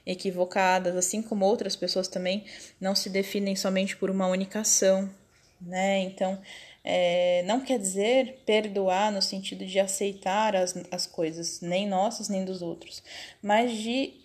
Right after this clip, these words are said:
entender, né? De, de perdoar no sentido de deixar passar, de deixar ficar aonde deveria ficar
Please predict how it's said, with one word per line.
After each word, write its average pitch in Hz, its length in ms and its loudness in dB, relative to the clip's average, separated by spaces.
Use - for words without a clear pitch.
entender, 240 760 2
né? 196 340 2
De, 190 200 -4
de 190 140 -4
perdoar 220 460 2
no 254 80 0
sentido 233 500 0
de 208 120 -4
deixar 208 420 0
passar, 202 600 0
de 196 100 -4
deixar 196 340 -2
ficar 214 540 -4
aonde 208 340 -2
deveria 196 400 2
ficar 196 560 -4